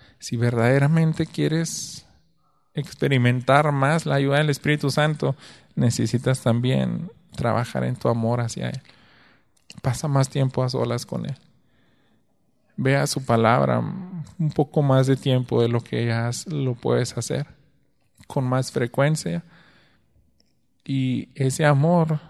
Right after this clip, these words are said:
siempre recuerda que se tiene que también manifestar hacia el prójimo,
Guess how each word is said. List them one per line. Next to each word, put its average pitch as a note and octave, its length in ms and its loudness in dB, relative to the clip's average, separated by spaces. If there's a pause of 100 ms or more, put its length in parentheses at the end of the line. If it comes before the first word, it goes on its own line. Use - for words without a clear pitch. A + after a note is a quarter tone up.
(320)
siempre D3 680 2
recuerda D3 500 0
que C#3+ 140 -4
se C3+ 160 -4
tiene C3+ 300 0
que C3+ 180 0
también B2 440 0
manifestar C3+ 680 0
hacia A#2+ 280 0
el A#2+ 60 -4
prójimo, B2+ 520 -6